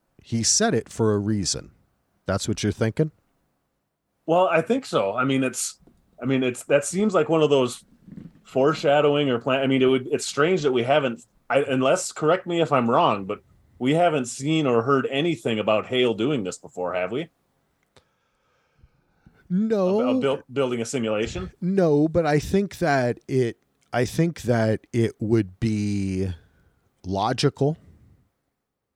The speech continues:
Speaker 1: right? Even in the way he states it, she kept on talking about, she said it to William, right? When she
Speaker 2: Mm-hmm.
Speaker 1: defreezed him, like, how in, how they created a whole world, how she respect,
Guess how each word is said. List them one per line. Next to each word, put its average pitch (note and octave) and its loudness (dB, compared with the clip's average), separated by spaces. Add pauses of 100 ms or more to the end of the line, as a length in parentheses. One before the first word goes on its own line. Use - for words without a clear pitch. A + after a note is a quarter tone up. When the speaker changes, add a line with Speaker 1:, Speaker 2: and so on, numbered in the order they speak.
(360)
Speaker 1:
right? A#2+ 2
Even B2 2
in A#2 2
the A2 4
way A2 2
he A2+ 0
states - 0
it, F#3 2 (680)
she C3+ 0
kept C#3 0
on B2 2
talking C3 0
about, G2 0
she - -2
said A#2+ 2
it - -4
to F#2+ 2 (560)
William, A#2+ 2 (720)
right? G2+ 2 (280)
When G2 0
she G#2+ 0
Speaker 2:
Mm-hmm. G2 -8 (180)
Speaker 1:
defreezed B2+ 0
him, G2+ -2 (420)
like, G2+ -2
how G#2+ 2
in, G#2 0
how G2 0
they A2+ 0
created B2+ 2
a B2+ 2
whole C3 2
world, B2 2
how F#2+ 0
she - 2
respect, - -2